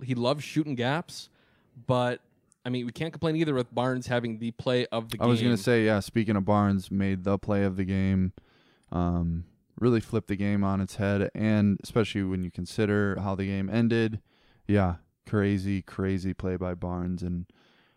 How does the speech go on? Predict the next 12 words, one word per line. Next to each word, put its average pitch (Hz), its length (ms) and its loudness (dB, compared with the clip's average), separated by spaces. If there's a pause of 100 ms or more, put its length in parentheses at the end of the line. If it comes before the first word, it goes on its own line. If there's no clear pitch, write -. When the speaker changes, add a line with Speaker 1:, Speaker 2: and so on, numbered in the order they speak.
Speaker 2:
I 90 120 -4
think 101 300 -2
he 95 540 -2
is 92 440 -4 (140)
steady 113 640 2
earning 110 240 6
himself 110 420 2
more 101 160 2
snaps 107 440 -4
and 92 200 -4
kind 92 180 -4
of 90 260 -8